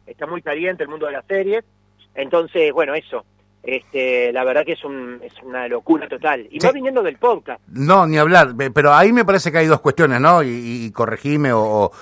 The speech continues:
Speaker 2: o contame cómo se preparan fundamentalmente. Eh, hay una preparación en torno a la producción del podcast, eh, la producción de Martes del Misterio, eh, y también una, una preparación personal, eh, de ustedes para vender en algún mo-, digo, en definitiva lo que,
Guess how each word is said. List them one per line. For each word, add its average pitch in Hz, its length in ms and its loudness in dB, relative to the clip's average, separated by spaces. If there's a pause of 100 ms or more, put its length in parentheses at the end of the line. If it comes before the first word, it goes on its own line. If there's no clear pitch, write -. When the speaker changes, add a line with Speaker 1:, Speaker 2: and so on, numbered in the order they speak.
(140)
Speaker 2:
o 110 240 -2
contame 139 400 2
cómo 147 160 -4
se 113 140 -6
preparan 113 400 2
fundamentalmente. 104 760 -6 (300)
Eh, 117 180 0
hay 151 220 2
una 151 220 0
preparación 151 760 2
en 135 160 -6
torno 160 340 4
a 143 80 4
la 139 100 4
producción 127 580 2
del 131 160 -2
podcast, 180 540 4 (300)
eh, 110 100 0
la 110 100 2
producción 117 460 0
de 156 80 0
Martes 139 400 2
del 139 120 2
Misterio, 196 540 6 (300)
eh, 113 640 0
y 175 200 -2
también 165 320 2
una, 190 120 2
una 135 360 -2
preparación 131 600 0
personal, 170 800 4 (300)
eh, 113 200 0
de 117 80 -2
ustedes 190 320 2
para 165 380 6
vender 117 640 0
en 127 80 -4
algún 120 180 -4
mo-, 143 160 2
digo, 110 380 -6
en 113 80 -2
definitiva 123 400 2
lo 139 80 2
que, 120 80 -2